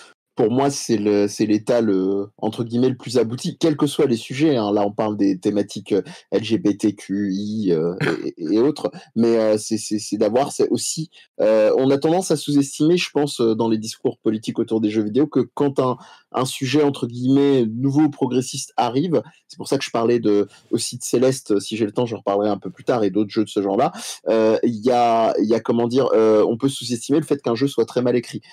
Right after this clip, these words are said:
Euh, bon, vous l'avez dit tout à l'heure sur Life is Strange, mais je pense que c'est pas parce qu'on a ce genre de, de, de, d'enjeu qui arrive de manière explicite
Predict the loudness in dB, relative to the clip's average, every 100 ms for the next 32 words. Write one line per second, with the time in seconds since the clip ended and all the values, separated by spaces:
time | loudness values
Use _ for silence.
0 | -20 -6 0 2 2 2 2 0 2 2
1 | 2 -2 -2 0 2 2 0 0 0 -2
2 | -4 -2 -2 -2 -8 _ -6 0 2 4
3 | 2 2 -2 -4 -4 -4 -2 0 -2 -2
4 | 0 0 2 0 0 -2 -2 -2 0 2
5 | 0 -4 -20 _ -14 0 2 4 4 2
6 | 0 0 0 2 0 -2 -4 -4 -8 _
7 | _ _ _ _ _ _ _ -4 -2 0
8 | -4 -8 -6 -4 -2 -2 -6 -12 -16 -10
9 | -10 -10